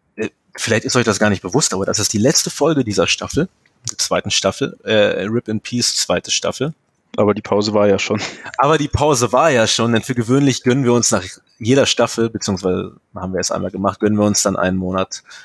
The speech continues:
Speaker 1: Pause, um uns zu sammeln. Aber wir sind ja schon so fertig, äh, wir,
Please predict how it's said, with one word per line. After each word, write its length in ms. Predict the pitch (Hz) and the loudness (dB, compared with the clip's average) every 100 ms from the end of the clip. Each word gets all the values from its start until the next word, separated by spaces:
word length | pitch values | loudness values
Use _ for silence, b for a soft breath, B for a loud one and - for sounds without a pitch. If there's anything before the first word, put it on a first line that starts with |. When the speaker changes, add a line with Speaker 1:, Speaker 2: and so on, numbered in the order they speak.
| B B - | B B -4
Speaker 1:
Pause, 400 | 110 147 143 127 | 0 2 2 2
um 80 | 113 | 0
uns 200 | 98 - | 0 -2
zu 100 | 92 | 0
sammeln. 360 | 104 123 131 | 2 2 2
Aber 360 | - 104 110 101 | 2 4 4 4
wir 80 | 104 | 2
sind 220 | 110 110 | 2 2
ja 120 | 104 | 2
schon 320 | - 104 101 | 4 2 2
so 320 | 92 101 107 117 | 2 2 2 0
fertig, 760 | - 98 98 - 98 - - | 0 2 2 0 -4 -4 -6
äh, 240 | 107 101 104 101 | 0 2 2 2
wir, 180 | 117 | 0